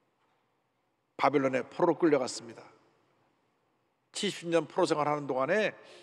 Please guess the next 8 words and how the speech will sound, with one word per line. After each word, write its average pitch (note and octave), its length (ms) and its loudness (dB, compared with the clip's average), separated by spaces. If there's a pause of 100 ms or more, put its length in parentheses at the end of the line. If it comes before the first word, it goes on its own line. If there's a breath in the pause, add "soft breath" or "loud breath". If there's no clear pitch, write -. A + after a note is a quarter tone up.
(240 soft breath)
그들은 F3+ 440 4 (1400)
희망도 E3 640 0
사라지고 E3+ 720 2 (3750)
모든 F#3 360 4
것 G#3 120 6
다 G3 100 6
잃어버린 F3 380 6
상태에서 D#3+ 560 -2